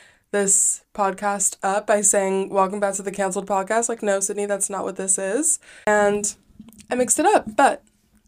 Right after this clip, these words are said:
welcome back to the episode. I'm so happy that you have come here to join me. On this episode, we will be getting into the concept of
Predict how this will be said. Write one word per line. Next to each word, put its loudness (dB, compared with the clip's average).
welcome 0
back -6
to -8
the -2
episode. 0
I'm 0
so -2
happy -4
that -8
you -4
have -6
come -6
here -4
to -10
join -2
me. 2
On 6
this 2
episode, 4
we -6
will -2
be -6
getting 2
into 2
the -4
concept 2
of 0